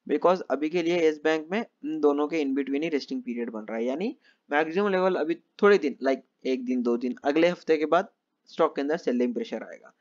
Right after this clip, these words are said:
तो कई लोग होल्ड भी कर रहे होंगे अभी। दोस्तों, टारगेट अचीव हो चुके, एग्जिट हो जाओ,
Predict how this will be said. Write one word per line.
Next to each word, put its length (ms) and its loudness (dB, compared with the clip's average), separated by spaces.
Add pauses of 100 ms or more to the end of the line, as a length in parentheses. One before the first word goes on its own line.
(320)
तो 140 4 (120)
कई 140 6
लोग 280 6
होल्ड 260 6
भी 100 6
कर 180 2
रहे 100 4
होंगे 220 2
अभी। 280 0 (180)
दोस्तों, 280 2
टारगेट 460 0
अचीव 220 -2
हो 100 -2
चुके, 200 -4
एग्जिट 360 -2
हो 100 0
जाओ, 220 -4